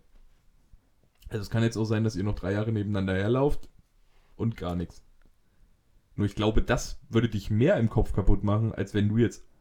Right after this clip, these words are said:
wirklich einfach redest. Weil es gibt diesen blöden Spruch, „Was gibt's Schlimmeres als ein Nein?“ Ja, äh, Leute, ich kann euch ganz ehrlich sagen, wenn ich den Spruch noch einmal in meinem Leben höre, hau ich demjenigen eine rein.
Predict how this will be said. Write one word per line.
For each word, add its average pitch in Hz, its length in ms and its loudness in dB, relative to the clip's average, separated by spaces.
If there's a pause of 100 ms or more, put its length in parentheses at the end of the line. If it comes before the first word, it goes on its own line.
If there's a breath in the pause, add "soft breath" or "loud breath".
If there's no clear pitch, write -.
(260)
wirklich 139 500 -6
einfach 98 540 -2 (960)
redest. 107 420 0 (300)
Weil 110 180 4 (960)
es - 180 4
gibt 185 220 2
diesen 190 220 8
blöden 120 260 12
Spruch, - 340 12
„Was 127 180 4
gibt's - 220 0
Schlimmeres 151 400 6
als 120 220 0
ein 117 100 2
Nein?“ 123 320 2
Ja, 120 240 2 (180)
äh, 113 200 0
Leute, 123 300 4
ich - 140 0
kann 120 160 0
euch 117 120 2
ganz 113 200 0
ehrlich 123 240 2
sagen, 120 220 2
wenn 113 60 2
ich - 80 -4
den 104 120 -2
Spruch - 240 10
noch 120 120 2
einmal 127 240 2
in 120 40 2
meinem 107 160 4
Leben 113 280 4
höre, 113 160 4
hau 117 120 6
ich 117 120 0
demjenigen 107 520 -2
eine 98 280 -4
rein. 101 220 2